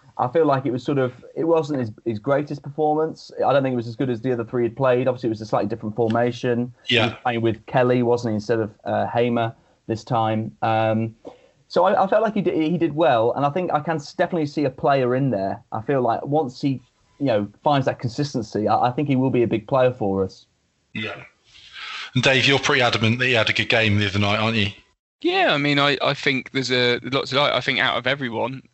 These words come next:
Speaker 3: um, you know, I know Walker walked off with the man of the match, which was, you know, it was like, you know, tallest sort of, uh, shortest straw, if, if you like, really, because there wasn't really anyone that really showed. In, in fact, Morosi probably, um, was a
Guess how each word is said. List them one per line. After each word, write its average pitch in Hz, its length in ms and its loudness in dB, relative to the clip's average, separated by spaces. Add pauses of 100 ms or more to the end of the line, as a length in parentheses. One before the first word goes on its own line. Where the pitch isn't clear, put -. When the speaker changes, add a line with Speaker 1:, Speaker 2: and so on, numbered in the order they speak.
Speaker 3:
um, 117 480 -4 (420)
you 123 80 -8
know, 110 260 -2 (120)
I 117 60 -2
know 120 180 -2
Walker 113 500 -6 (240)
walked - 260 -8
off 113 180 -8
with 117 120 -8
the 113 80 -4
man 113 160 -2
of 110 80 -4
the 110 60 -4
match, 117 400 -4
which - 200 -6
was, - 380 -6
you 117 100 -8
know, 92 180 -8 (120)
it 95 120 -10
was 110 140 -10
like, 92 300 -8 (240)
you - 80 -16
know, 95 220 -14
tallest 104 400 -8
sort - 200 -10
of, 101 220 -12
uh, 110 200 -4 (480)
shortest - 360 -2
straw, 123 300 0
if, 110 160 -4
if - 180 -4
you 123 100 -2
like, 110 220 0
really, 113 320 0
because 117 440 -4
there 117 120 -6
wasn't 117 320 -2
really 120 240 2
anyone 113 300 0
that 110 180 0 (280)
really 117 520 0
showed. 107 380 0
In, 110 100 -2
in 110 160 -4
fact, 104 300 -2
Morosi 113 640 -4
probably, 110 560 -6
um, 107 360 -6 (420)
was 110 120 -6
a 107 260 0